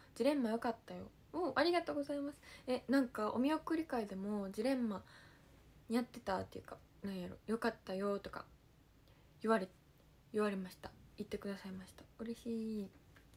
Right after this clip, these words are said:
やったー。私、白い衣装着がちですね。ビーツーでも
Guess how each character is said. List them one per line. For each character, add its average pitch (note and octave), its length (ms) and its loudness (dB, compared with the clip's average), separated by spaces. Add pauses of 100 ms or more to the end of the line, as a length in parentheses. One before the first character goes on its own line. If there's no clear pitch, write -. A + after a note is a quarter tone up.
(1200)
や F#3+ 80 -10
っ - 20 -20 (140)
た A3 80 -2
ー。 G3+ 200 -2 (920)
私、 C4 360 0
白 C#4+ 240 6
い A#3 160 6
衣 - 20 -2
装 G#3 140 0
着 - 120 -12
が A3 140 0
ち G#3+ 140 -10
で G#3 100 -2
す - 120 -14
ね。 F3+ 120 -8 (800)
ビ A#3+ 140 0
ー - 20 -2
ツ C4+ 100 2
ー B3 60 4
で G3 100 0
も F#3 140 -4